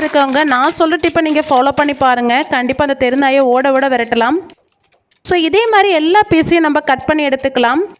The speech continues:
இந்த மாதிரி கட் பண்ணி வச்சிருக்க அலுமினியம் ஃபாயில் பேப்பரை நம்ம எப்படி வந்து யூஸ் பண்ணி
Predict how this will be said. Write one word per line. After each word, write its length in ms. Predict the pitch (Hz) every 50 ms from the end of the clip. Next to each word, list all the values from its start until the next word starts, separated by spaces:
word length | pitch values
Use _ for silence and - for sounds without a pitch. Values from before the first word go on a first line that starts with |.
| _ _ - _ _ _ 285 302
இந்த 120 | 339 440 494 480
மாதிரி 140 | 480 480 466 466
கட் 140 | 370 349 359 -
பண்ணி 140 | 415 403 392
வச்சிருக்க 320 | 370 359 - 320 330 - 349 330
அலுமினியம் 400 | 294 294 302 320 330 339 349 -
ஃபாயில் 280 | 330 311 294 294 294 254 285
பேப்பரை 240 | 269 254 277 285 302 294
நம்ம 120 | 269 254 254 254
எப்படி 200 | 254 - 370 349 294 285
வந்து 160 | 262 254 269 269 254
யூஸ் 160 | 254 277 - - -
பண்ணி 160 | 262 262